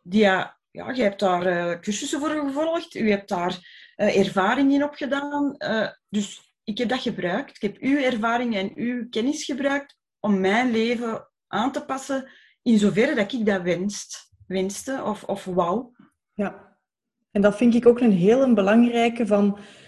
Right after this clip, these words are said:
Speaker 2: Mensen kunnen zich soms een beetje doodstaren op, "Oei, een boekje zegt dat of een artikel zegt dat hoe dat het moet, of het moet er zo uitzien." Maar we zijn allemaal anders, we leven allemaal op een andere plek ook.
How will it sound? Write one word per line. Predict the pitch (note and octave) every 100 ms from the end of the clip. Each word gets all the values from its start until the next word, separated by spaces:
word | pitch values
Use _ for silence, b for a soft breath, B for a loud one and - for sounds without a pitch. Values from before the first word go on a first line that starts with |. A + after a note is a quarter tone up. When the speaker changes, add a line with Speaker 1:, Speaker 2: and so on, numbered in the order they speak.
| B B
Speaker 2:
Mensen | F#3+ G#3+ A#3+ - A#3+ A#3
kunnen | - A#3 A3
zich | A3 -
soms | - A#3+ C4
een | A#3+
beetje | A3+ A#3 F3+
doodstaren | - G#3 B3 - B3+ A#3+ A#3 A3
op, | A3 A3+ - - _
"Oei, | A#3 C#4 G#3+ D#3+ - -
een | - G3
boekje | F3+ B3 - B3
zegt | G#3+ G#3 -
dat | A#3+
of | A#3+ G#3+
een |
artikel | G#3 G3+ A#3+ A#3 G#3
zegt | F#3 F#3+ -
dat | G#3+ B3+
hoe | C4+
dat | C4
het | C4+ C4+
moet, | A#3+ D4 D#4+ - - -
of | G#3
het | G#3
moet | G#3+ A3
er | F#3+
zo | F#3 G#3+
uitzien." | F#3 G3 - - C4 D4+ E4 B B B B
Maar | - G#3+
we | A#3
zijn | G#3+ G#3+
allemaal | G#3+ D#4 D4+ B3 A#3 G#3+ - -
anders, | C#4+ D4+ D4+ D#4+ E4+ - -
we | - G#3
leven | G#3+ A#3 G3+
allemaal | A3+ B3+ A#3+
op | G#3+ G#3
een | G3+
andere | G#3 A#3+ A#3 A3+
plek | - - F#3+ A3 -
ook. | A#3+ C4+ C4+ -